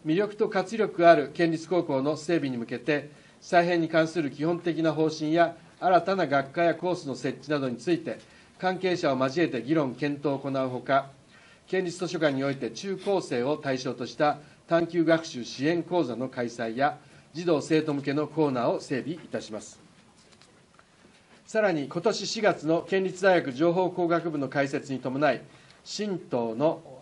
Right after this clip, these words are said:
新しい校舎の整備を進めるほか、県立大学における大学院情報工学研究科、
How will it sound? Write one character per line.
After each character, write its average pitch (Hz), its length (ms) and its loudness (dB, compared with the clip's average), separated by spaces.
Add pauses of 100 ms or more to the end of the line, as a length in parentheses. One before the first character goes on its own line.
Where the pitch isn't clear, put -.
(120)
新 180 120 -2
し 175 100 -4
い - 60 0
校 151 160 0
舎 131 140 -2
の 156 160 0
整 160 220 0
備 123 160 -2
を 147 60 0
進 131 220 -8
め 131 80 -2
る 123 60 -6
ほ 120 100 -8
か、 143 260 0 (400)
県 196 220 -2
立 175 180 -10
大 185 160 4
学 135 160 0
に 123 100 -4
お 120 80 -2
け 170 160 2
る 139 220 0 (380)
大 170 160 4 (100)
学 170 160 -2
院 127 260 -2
情 170 240 2
報 175 200 2
工 175 180 0
学 160 200 0
研 160 200 0
究 156 240 -2
科、 147 280 4